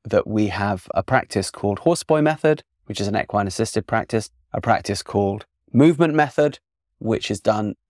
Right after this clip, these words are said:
giving the same results without horses, and something called Athena, which delivers it in a similar way, but for adults with trauma.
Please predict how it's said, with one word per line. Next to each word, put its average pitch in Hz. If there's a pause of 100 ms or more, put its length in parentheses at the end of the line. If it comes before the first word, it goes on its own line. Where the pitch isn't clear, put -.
giving 110
the 98
same 107
results 104
without 104
horses, 127
and -
something 113
called 113
Athena, 120 (380)
which - (500)
delivers 120
it 113
in 113
a -
similar 110
way, 107
but -
for -
adults 107
with 107
trauma. 123